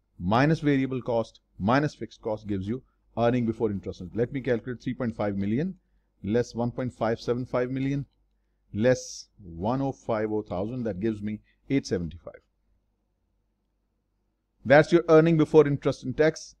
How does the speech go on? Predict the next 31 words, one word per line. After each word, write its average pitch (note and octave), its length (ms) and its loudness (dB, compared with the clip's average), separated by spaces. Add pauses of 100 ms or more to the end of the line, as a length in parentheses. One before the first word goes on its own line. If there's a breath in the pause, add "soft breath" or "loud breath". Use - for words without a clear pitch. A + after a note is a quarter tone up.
and A2+ 220 2
in B2 120 2
the A#2+ 80 6
denominator C#3+ 580 2
bef-, G#2 340 -4 (360)
after D3 340 4
interest, G2+ 320 0
that G#2+ 140 2
is - 160 -14
eight D3+ 180 6
seventy-five B2+ 640 0
less C#3+ 220 2
interest. G#2 420 -6 (300)
So - 200 -20
eight D3 200 2
seventy-five C#3+ 600 2
thousand, D3 360 -2 (920)
deduct B2+ 320 2
the C#3+ 60 4
interest D3+ 420 2
amount, C#3 360 -2 (2750)
that A#2+ 120 2
is - 240 -4
nine A#2+ 320 2
percent C#3 340 -2
of C3 120 -2
seven B2 240 2
fifty, D3+ 440 -6 (340)
sixty-seven D#3 720 2
five G2+ 300 0
hundred. C#2+ 320 -10